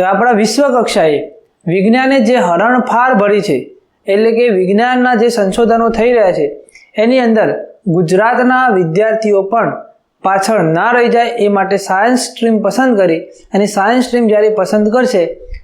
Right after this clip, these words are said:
ત્યારે એમને ગુજરાત સરકાર, તમામે તમામ વિદ્યાર્થીઓ, આમાં છોકરીઓ કે છોકરાઓ માટે એવું અલગ નથી,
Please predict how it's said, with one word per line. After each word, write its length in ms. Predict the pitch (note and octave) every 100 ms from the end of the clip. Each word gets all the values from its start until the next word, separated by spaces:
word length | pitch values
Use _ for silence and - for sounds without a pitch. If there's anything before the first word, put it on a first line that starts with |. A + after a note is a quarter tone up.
| - -
ત્યારે 280 | A#3 E3+ D#3 - - - G#3
એમને 240 | G#3+ G#3+ A#3 A3+
ગુજરાત 500 | F3 E3 D#3 G3+ B3 G#3+
સરકાર, 340 | G3 - C3+ - -
તમામે 340 | B3+ D4 D4+ D4+
તમામ 260 | C4 B3+ F#3+
વિદ્યાર્થીઓ, 420 | D#3 D3 - D3 -
આમાં 340 | F#3 G#3+ B3+ - - -
છોકરીઓ 420 | G#3 A#3 B3 B3+
કે 80 | A#3+ A#3+
છોકરાઓ 400 | G#3+ A3+ A#3+ B3
માટે 220 | A#3+ G#3+ B3 A3+
એવું 200 | A3 A3
અલગ 220 | G#3+ A#3+ A3
નથી, 260 | G#3+ C#3+